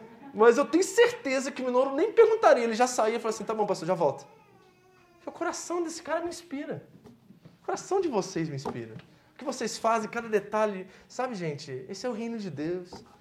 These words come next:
Ninguém tá pronto, mas todo mundo tem uma foto de Jesus que está de vez em quando aparecendo, mesmo de forma angular, assim, mas tá aparecendo em cada um de nós. E quando nós somos corpo aqui neste lugar,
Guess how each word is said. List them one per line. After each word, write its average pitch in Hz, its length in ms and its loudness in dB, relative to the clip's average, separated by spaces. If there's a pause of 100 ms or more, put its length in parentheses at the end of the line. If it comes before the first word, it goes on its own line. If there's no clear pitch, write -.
(400)
Ninguém 190 220 -6
tá 240 140 -6
pronto, 202 420 -2
mas 165 180 -6
todo 220 280 -6
mundo 185 680 -4 (600)
tem 202 120 0
uma 202 160 0
foto 190 480 0
de 165 100 -8
Jesus 160 520 -4
que - 80 -12
está 170 320 -10
de 165 80 -8
vez 175 180 -8
em 175 120 -8
quando 185 340 -4
aparecendo, 165 720 -8
mesmo 202 200 -6
de 180 120 -10
forma 175 320 -6
angular, 147 460 -4
assim, 165 360 -8 (240)
mas 147 180 -6
tá 165 100 -4
aparecendo 160 460 -6
em 151 60 -6
cada 156 240 -8
um 156 80 -8
de 139 100 -8
nós. 135 280 -6
E - 20 -12
quando 180 260 -10
nós 185 120 -6
somos 170 240 -10
corpo 165 340 -6
aqui 127 160 -12
neste 131 220 -10
lugar, 120 420 -8